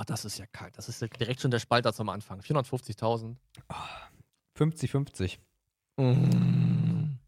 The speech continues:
Speaker 1: Ich sag weniger.
Speaker 2: Es ist so unfassbar.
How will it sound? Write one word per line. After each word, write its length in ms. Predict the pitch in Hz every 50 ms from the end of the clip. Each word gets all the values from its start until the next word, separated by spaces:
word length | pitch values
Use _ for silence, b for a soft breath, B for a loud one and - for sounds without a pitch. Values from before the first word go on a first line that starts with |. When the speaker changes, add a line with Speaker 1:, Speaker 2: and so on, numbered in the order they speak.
| _ _ _ _ _ _ _ _ _ _ _ _ _ _ _ _ _ _ _ _ _ _ _ _ _ _ _ _ _ _ _ _ _ - 98 101 104 104 107 120 127 _ _ _ _ _ -
Speaker 1:
Ich 160 | 107 104 101 -
sag 440 | - 98 95 95 95 - - _ _ _ _ _ _ _ _ _ _ _ _ _ _ _ _ _ _ _ _ _ _ - 320 320 - 381 392 381 359 359 339 _ _ _ _ _ _ _ _ _ _ _ _ _
weniger. 320 | - 104 101 104 104 113 - _ _ _ _ _ _ _ _ _ _ _ _ _ _ _ _ _ _ _ _ _ _ _ _ _ _ _ _ _ _ _ _ _ _ _ _ _ _ _ _ _ _
Speaker 2:
Es 300 | - 87 92 92 82 -
ist 120 | 95 - -
so 120 | 120 95
unfassbar. 600 | 117 123 120 - 127 127 - - - 110 104 -